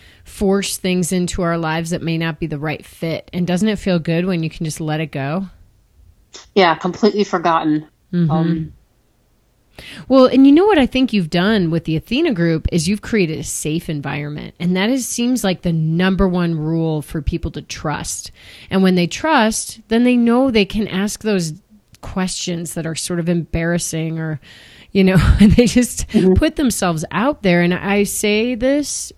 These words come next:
Speaker 1: um, in all truth, like, it, it, you are doing great things for women by just creating that platform. You're on it a lot and you are a clear leader, but you don't even need to be. Just the fact that you have created that community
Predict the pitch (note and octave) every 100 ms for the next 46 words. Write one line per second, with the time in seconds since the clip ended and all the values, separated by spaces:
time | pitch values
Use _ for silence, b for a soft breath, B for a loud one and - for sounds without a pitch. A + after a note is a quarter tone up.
0 | - - F3+ F3 F3 G3 F#3+ G3 G3 -
1 | B3 G#3 E3 - E3+ E3+ - b b b
2 | b b b _ _ - A3+ G#3 F#3 F#3+
3 | F#3 A3+ B3 - G#3+ F#3 F#3 F#3+ G#3+ A#3
4 | B3+ - F3+ D#3+ D#3+ F#3 G3+ - - G#3
5 | F#3+ F#3 - F#3 E3+ E3 E3 F3+ G#3 A#3+
6 | B3 _ _ F3+ F3 D3+ F3 F3 - -
7 | F#3 F3 F3 E3+ E3 - - D3+ - D#3
8 | D3+ D#3+ F3 D#4+ - F#3 G3 F3+ D#3+ E3
9 | E3 D#3+ F3 F#3+ G#3 E3+ E3 - G#3+ F3
10 | D#3 E3 E3 G3 A#3+ G#3+ F#3 - A3 C#4+
11 | B3 F#3 E3+ D#3+ E3+ F3+ E3+ F#3 D#3 D#3
12 | D#3 F#3 - G#3 F#3+ F3+ - C3 E3+ F3
13 | - - E3+ E3 D#3+ D#3+ - - E3+ D#3+
14 | D#3 D#3 D#3 D3+